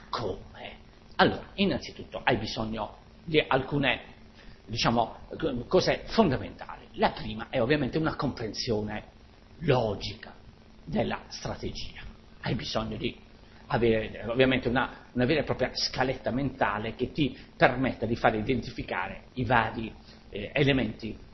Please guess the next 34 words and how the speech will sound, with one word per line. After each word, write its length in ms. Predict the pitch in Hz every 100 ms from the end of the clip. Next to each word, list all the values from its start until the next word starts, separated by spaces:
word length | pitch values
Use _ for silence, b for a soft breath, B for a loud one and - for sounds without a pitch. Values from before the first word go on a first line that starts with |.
| -
che, 240 | - 113 -
eh, 340 | 95 104 98
hai 340 | - 104 113 104
di 120 | 113
fronte 320 | - 123 123
a 40 |
te, 140 | - 113
eh, 720 | 107 90 85 92 107 104 104 104 - -
diciamo, 420 | 107 104 113 110 110
in 300 | 113 120 120
una 140 | 131 120
data 240 | 113 -
posizione. 460 | - - - - - -
E 160 | - 196
questo 340 | - 90 - - -
è 80 |
indiscutibile. 680 | 143 101 82 - - - - - -
Poi 360 | 180 190 156 131
hai 140 | - 143
bisogno 720 | 147 120 120 117 117 120 - B B B B - -
di 460 | 147 147 147 - - - -
qualcosa 560 | 214 190 - 107 -
però 480 | 107 120 117 117 - -
che, 480 | - 185 165 - -
eh, 600 | - 120 139 139 135 135
diciamo, 280 | 151 190 180
ti 100 | -
permette 360 | 220 208 233 175
di 80 |
utilizzare 760 | 175 - 131 127 226 156 110 107
tanta 260 | - 101 110
comprensione 580 | 110 - 101 101 113 104
strategica, 640 | - 107 104 101 113 -
perché 340 | 117 - 185